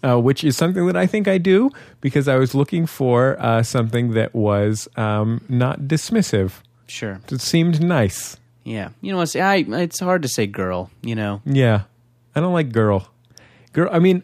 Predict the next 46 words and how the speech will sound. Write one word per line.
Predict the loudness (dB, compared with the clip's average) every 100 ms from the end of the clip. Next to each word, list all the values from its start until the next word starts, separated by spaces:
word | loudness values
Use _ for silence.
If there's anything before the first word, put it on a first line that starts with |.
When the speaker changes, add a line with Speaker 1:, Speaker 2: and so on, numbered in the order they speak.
| 0
Speaker 1:
I | 0
do, | 0 -2 -2
I | 0
do | 2 4
like | 4 2
girl | 4 2 2
'cause | 0 -2
it's | -2
easy | 2 4 4
to | 2
say. | 0 0 0 -6 -14
Speaker 2:
Sure. | -12 -10 -12 -8
Speaker 1:
The |
society | -2 -2 2 2 4 4 4
wants | 2 0 0
us | -4
to | -4
say | -4 -2 -2
girl. | 0 -2 -2
Speaker 2:
That | -4 -8 -10
does. | -10 -10 -10 -16 -2
Speaker 1:
But | 2
I | 2
wanna | 2 2
say | 2 2
lady | 4 2 0 -4 _ _ _ -8
'cause | -2
it's | -2 0
nicer. | -2 -2 -4 -6 -10
Speaker 2:
Fair | -12 -8
enough. | -4 -6 -2
Speaker 1:
And | 0
I'm | 2
a |
nice | 2 2 0 -2
person. | -2 0 0 -4 -6 -14 -20 -20 -20 _
Uh, | 0 2
when | 2 2
I | 2
refer | 2 2 0 0
to |
something | 2 0 0 2
as | 2 2
a |
parody | 0 2 2 2 2
of | 0 -2